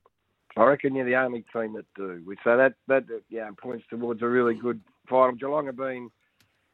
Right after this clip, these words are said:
standout, best team, fifteen in a row. Every boring statistical thing you wanna throw up puts them into a different category, but right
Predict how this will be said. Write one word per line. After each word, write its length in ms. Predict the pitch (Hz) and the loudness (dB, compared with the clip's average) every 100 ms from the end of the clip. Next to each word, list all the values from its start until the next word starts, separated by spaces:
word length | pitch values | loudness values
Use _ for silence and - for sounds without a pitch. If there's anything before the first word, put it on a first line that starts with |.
| _ _ - - | _ _ -20 -6
standout, 600 | 135 143 135 135 131 123 _ _ | -2 -2 -2 -4 -4 -6 _ _
best 200 | - 127 - - | -6 -6 -6 -6
team, 540 | 120 120 120 117 117 - | -2 -2 -4 -10 -12 -8
fifteen 300 | 131 - 120 | -8 -4 -4
in 140 | 120 117 | -4 -4
a 40 | |
row. 720 | 107 117 117 117 117 113 113 113 _ _ _ 110 | -4 -2 0 0 -2 -4 -8 -12 _ _ _ -10
Every 380 | 117 117 117 110 | -8 -6 -6 -8
boring 520 | 92 123 123 120 107 | -4 0 0 0 -4
statistical 760 | - 113 - 120 123 120 117 110 | -12 -16 -12 -12 -10 -8 -8 -6
thing 160 | - 120 | -4 -2
you 80 | 117 | 0
wanna 220 | 113 107 - | 0 0 2
throw 240 | 120 117 | 4 6
up 180 | 117 113 _ _ | 6 4 _ _
puts 200 | 127 113 | -10 -8
them 140 | 113 | -6
into 180 | 113 113 | -6 -6
a 40 | 104 90 | -6 -6
different 300 | 123 113 98 | -6 -6 0
category, 420 | 123 127 117 113 | 2 2 0 -2
but 160 | 113 98 110 | -2 -4 -2
right 300 | 139 160 | 2 2